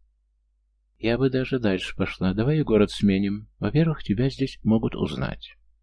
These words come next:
А во-вторых?» «Во-вторых, у нас не было медового месяца». «Нам одного чемодана хватит?» — спросил он, останавливаясь перед витриной магазина. «Лучше два. Я хочу купить и купальник. Я давно себе ничего не покупала», —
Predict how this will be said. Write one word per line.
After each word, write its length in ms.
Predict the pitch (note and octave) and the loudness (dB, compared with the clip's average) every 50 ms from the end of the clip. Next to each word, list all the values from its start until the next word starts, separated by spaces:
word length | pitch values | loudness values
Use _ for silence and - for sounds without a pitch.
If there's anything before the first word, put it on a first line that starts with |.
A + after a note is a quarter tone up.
| _ - | _ -8
А 140 | - D#2 E2+ | -6 -4 -4
во-вторых?» 720 | F2+ - - - D2+ C2+ A#1+ C#2 - E2 - - - - - - _ _ _ _ _ _ _ _ _ _ _ _ _ _ _ _ _ _ - | -4 -4 -4 -4 -4 -2 0 0 0 -2 -2 -6 -14 -20 -20 -20 _ _ _ _ _ _ _ _ _ _ _ _ _ _ _ _ _ _ -2
«Во-вторых, 460 | - B2+ C3+ - - E3+ F#3+ G3+ - | 2 2 2 4 4 2 2 4 4
у 40 | - | 4
нас 220 | F3+ E3+ D3+ - - | 4 4 4 2 2
не 140 | E3+ F3+ | 2 2
было 180 | F3 F3+ E3+ E3+ | 2 2 2 2
медового 460 | D#3+ C#3+ B2 C3+ C#3+ D#3 D#3 D#3 C#3+ | 2 2 2 2 0 0 2 2 4
месяца». 680 | A2+ G2+ G#2 G#2 - - - - - - A2 G#2+ A2 - _ _ _ _ _ _ _ _ _ _ _ _ _ _ _ _ _ | 4 4 4 2 0 -4 -10 -12 -10 -8 -8 -8 -8 -10 _ _ _ _ _ _ _ _ _ _ _ _ _ _ _ _ _
«Нам 220 | - F#2 F#2+ G2 G2 | -4 0 0 2 2
одного 320 | F#2+ E2+ F2 F#2+ F#2 F#2 | 0 0 0 0 0 -2
чемодана 540 | - - - F#2+ G2 F#2+ E2 E2+ E2 E2+ E2 | -2 -2 0 0 0 0 0 2 2 0 0
хватит?» — 420 | - - - B2 C3+ C3 - E2 | -2 -2 -2 -2 -2 0 -2 -4
спросил 360 | - - - D2 - - G2+ A#2 | -6 -4 -6 -4 0 2 2 2
он, 120 | B2+ A#2+ | 2 0
останавливаясь 600 | - - - - - E2 F#2+ G#2+ A2 A2 G#2+ - | -4 -8 -8 -4 -2 -2 -2 0 -2 -4 -4 -4
перед 180 | - G2+ - - | -4 -4 -4 -2
витриной 380 | G2 F#2+ - - G2+ G2 G2 G2 | -4 -4 -2 -2 0 0 0 0
магазина. 680 | G2 G2+ - G#2 F#2+ - - - B2+ A#2+ G#2+ - - - _ _ _ _ - | -2 -2 -2 -2 -4 -4 -4 -4 -4 -4 -6 -8 -10 -14 _ _ _ _ 0
«Лучше 320 | D#3+ F3+ F#3+ - - F3+ | 2 2 2 2 2 0
два. 340 | D#3+ G#2+ D#2 D2 B1+ B1 - - - | 2 2 2 2 0 -2 -6 -8 -2
Я 160 | - C#3+ E3+ | 2 2 2
хочу 240 | - E3 - - - | 2 0 -2 -2 0
купить 320 | - C#3+ - D3 - - | 0 0 0 0 -2 0
и 60 | D3 | -2
купальник. 580 | - - A#2 - - C#2+ C2+ C2+ C2+ - - - - | -2 -2 -2 -2 0 -2 0 0 -2 -2 -4 -4 -2
Я 80 | - A2+ | 0 0
давно 220 | A2+ B2 C3+ D#3 | 0 2 0 0
себе 220 | D#3 - D3+ C3+ B2+ | -2 -2 -4 -4 -2
ничего 260 | B2+ A2+ - - G#2+ | -4 -2 0 0 0
не 80 | G#2+ - | 0 0
покупала», — 720 | - G2 - - - - C#2+ B1 B1 A#1 A#1+ - - - | -2 -4 -4 -6 -8 -6 -6 -4 -4 -6 -8 -8 -10 -14